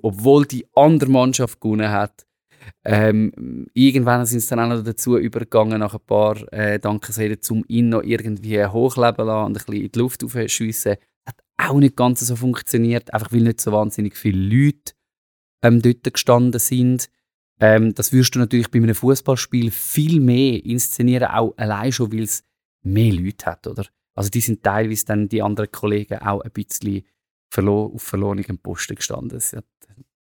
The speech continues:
aber eigentlich hat, ja, das habe ich noch sympathisch gefunden, dass es dann teilweise auch gar nicht so orchestriert war.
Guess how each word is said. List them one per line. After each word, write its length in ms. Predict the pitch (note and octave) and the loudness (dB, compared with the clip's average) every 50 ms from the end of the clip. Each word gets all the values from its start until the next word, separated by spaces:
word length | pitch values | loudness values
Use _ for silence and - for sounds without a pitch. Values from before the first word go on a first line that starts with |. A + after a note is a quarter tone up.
| _ _ | _ _
aber 240 | _ - G#2+ F#2+ A#2+ A#2 - _ | _ -4 0 0 0 -2 0 _
eigentlich 480 | B2+ C#3+ E3 D#3 F3 E3+ E3 E3+ - | 2 2 4 4 4 2 2 0 0
hat, 140 | - B2+ - - - _ _ _ | -2 -2 -4 -4 -12 _ _ _
ja, 340 | - - G#2+ G#2 - - - | -6 -4 -2 -2 -2 -4 -6
das 260 | _ G#2 F#2+ - - - | _ -6 -4 -4 -4 -2
habe 180 | - D3+ F#3+ G#3 | 0 2 2 2
ich 60 | F#3+ - - - | 0 -2 -6 -2
noch 220 | - C3 C3+ C3+ - | 0 2 2 2 0
sympathisch 640 | - B2 A#2 G#2+ - G#2 G2+ G#2+ A2 - - - | -2 -2 -4 -2 0 0 0 0 -2 -4 -10 -10
gefunden, 300 | - - - A2 G#2 G2+ | -10 -8 -6 -4 -4 -4
dass 140 | G2+ - G2+ | -4 -6 -8
es 140 | G#2+ G2+ - | -10 -10 -6
dann 160 | - G#2 G2 - | -6 -8 -6 -2
teilweise 420 | G2+ G2+ G2 G2+ G2+ G2+ - - | -2 -2 -2 -4 -6 -10 -12 -8
auch 200 | G#2+ G#2 G2+ G2+ | -4 -4 -4 -4
gar 220 | - G2+ G2+ G#2+ G#2+ | -4 -4 -4 -2 -2
nicht 180 | G2+ F#2 - | -4 -6 -6
so 340 | - - F#2+ F#2 F2 G2+ A2 _ _ _ - - - - - - - - - _ _ | -8 -8 -8 -8 -8 -10 -12 _ _ _ -18 -14 -14 -14 -14 -14 -18 -20 -20 _ _
orchestriert 760 | - - G#2+ G2+ G2 - - G#2 - - - - - - - | -10 -2 -2 -2 -2 -2 -8 -10 -10 -10 -12 -16 -16 -16 -16
war. 320 | - - - - - - | -16 -16 -16 -16 -18 -18